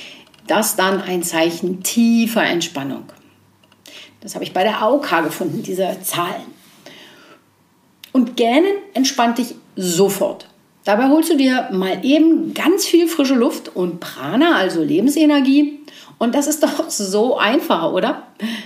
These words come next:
Und das Beste daran ist, du kannst das Gähnen selbst auslösen und steckst andere damit an.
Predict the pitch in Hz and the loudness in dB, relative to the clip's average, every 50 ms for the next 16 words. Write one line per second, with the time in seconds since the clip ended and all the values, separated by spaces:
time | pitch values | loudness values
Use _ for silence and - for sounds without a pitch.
0 | - - - - 311 339 381 392 339 - - 262 277 269 - 254 220 196 185 190 | -16 -20 -6 -2 0 2 2 0 0 0 0 0 0 0 0 0 0 -2 -2 -2
1 | 185 185 196 214 214 - 233 214 - - - 202 202 208 208 - - - - 339 | -4 -4 -4 -6 -6 -6 -6 -8 -6 -6 -4 -2 -2 -2 -4 -6 -8 -10 -8 -8
2 | 370 - - - 170 175 175 175 175 175 160 165 165 165 165 - - - - _ | -8 -6 -6 -6 -4 -4 -2 -2 -4 -4 -4 -4 -4 -4 -6 -8 -10 -14 -6 _
3 | - 320 392 466 453 453 - 208 175 175 180 202 214 208 247 285 311 - - - | 0 2 2 2 0 0 0 0 0 0 0 0 0 0 0 0 0 -2 -6 -14
4 | - 143 - - 226 214 - - - 220 214 - - - - - - 196 220 220 | -16 -10 -6 -4 -2 -2 -2 -2 -4 -4 -4 -4 -6 -8 -8 -6 -4 -2 0 0
5 | 214 214 220 214 214 220 214 - - 185 160 - | 0 0 0 0 0 -2 -2 -6 -8 -8 -8 -10